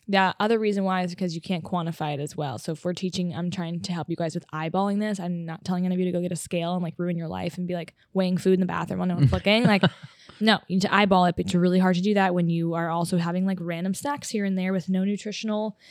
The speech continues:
Speaker 1: you know, f-, like, label or on it or something like that. And you have no idea. And while you're learning
Speaker 2: Your hands deep into the bag of chips. And
Speaker 1: Yeah,
Speaker 2: you're
Speaker 1: and
Speaker 2: just
Speaker 1: you have
Speaker 2: like
Speaker 1: no idea. But also while you're learning, right? Like, it's just gonna be too hard. Maybe down the road if you really know your macros well, but, like, in the beginning,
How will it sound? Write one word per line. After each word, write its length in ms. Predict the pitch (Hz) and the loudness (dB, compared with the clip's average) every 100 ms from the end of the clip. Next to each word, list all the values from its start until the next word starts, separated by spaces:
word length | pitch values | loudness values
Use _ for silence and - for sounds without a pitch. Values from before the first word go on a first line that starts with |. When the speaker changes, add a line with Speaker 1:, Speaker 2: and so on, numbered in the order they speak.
| - - | -20 -8
Speaker 1:
you 80 | 208 | -4
know, 140 | 202 | -4
f-, 120 | - 208 | -6 -8
like, 100 | 202 | 0
label 540 | 214 262 233 220 190 | 4 6 6 6 6
or 200 | 180 185 - | 4 0 -4
on 240 | 208 254 | -2 0
it 140 | 226 208 | 4 4
or 100 | 185 | 4
something 360 | 233 202 202 | 2 0 -2
like 180 | 208 196 | -6 -4
that. 240 | 233 220 | -4 -2
And 80 | 190 | -2
you 80 | 185 | -4
have 80 | 160 | -4
no 200 | 175 185 | -4 -2
idea. 320 | 190 196 208 | -2 -2 -2
And 120 | 180 | -4
while 180 | 160 170 | -6 -8
you're 160 | 190 190 | -8 -4
learning 440 | 240 285 233 151 | 0 2 2 4
Speaker 2:
Your 160 | 110 104 | 2 2
hands 420 | 113 110 110 - | 4 4 2 2
deep 240 | 113 107 | 2 2
into 220 | 110 104 | 2 0
the 100 | 110 | -2
bag 220 | 110 107 107 | -2 -2 -2
of 80 | |
chips. 320 | - 107 107 254 | 0 -2 -2 -2
And 100 | 262 | 2
Speaker 1:
Yeah, 200 | 294 254 | 4 4
Speaker 2:
you're 40 | |
Speaker 1:
and 40 | 220 | 4
Speaker 2:
just 60 | 220 | 2
Speaker 1:
you 60 | |
have 80 | 220 | 0
Speaker 2:
like 100 | 240 | 0
Speaker 1:
no 340 | 262 277 269 | -2 -2 -2
idea. 720 | 254 214 - 190 185 180 - 233 - | -2 -2 0 2 2 0 -4 -10 -2
But 80 | 269 | 0
also 220 | 269 226 | 2 2
while 180 | 196 208 | 2 2
you're 140 | 208 | 2
learning, 380 | 190 180 196 214 | 0 0 -2 -2
right? 200 | 226 - | -4 -2
Like, 140 | 196 - - | -4 -4 -2
it's 200 | 220 - | -2 2
just 220 | 247 208 | 2 4
gonna 120 | 208 185 | 2 0
be 100 | 180 | 0
too 220 | - 170 | 0 0
hard. 340 | 170 165 165 | 2 2 2
Maybe 220 | 202 220 | 4 4
down 160 | 214 196 | 4 4
the 80 | 185 | 4
road 180 | 180 180 | 4 2
if 100 | 180 | 0
you 120 | 180 196 | -2 -2
really 260 | 208 208 202 | 4 6 6
know 80 | 185 | 6
your 140 | 180 | 4
macros 360 | 175 170 180 180 | 2 2 0 0
well, 300 | 180 170 180 | 2 2 0
but, 140 | 185 | 0
like, 180 | 165 170 | -2 -2
in 60 | 208 | -2
the 80 | |
beginning, 540 | 185 180 170 165 208 | -2 -4 -4 -4 -6